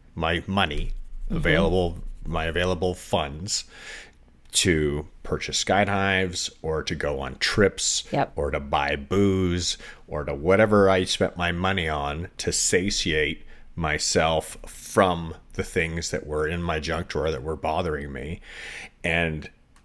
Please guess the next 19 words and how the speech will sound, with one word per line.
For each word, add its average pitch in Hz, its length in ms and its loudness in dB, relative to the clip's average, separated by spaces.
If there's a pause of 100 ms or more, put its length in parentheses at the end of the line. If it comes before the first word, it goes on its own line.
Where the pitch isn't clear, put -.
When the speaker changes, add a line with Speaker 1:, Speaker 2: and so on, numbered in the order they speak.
(320)
Speaker 1:
a 80 100 -4
while 85 460 6
ago, 85 280 2
I 82 80 2
made 87 260 2
the 85 80 -2
choice 85 520 2
to - 140 -4
say, 76 340 2
"You 73 120 -2
know 120 160 6
what? 113 360 4
I'm 92 120 -2
not 110 80 2
gonna 113 160 2
stop 104 260 2
spending 98 340 2
my 85 140 0
money 90 460 0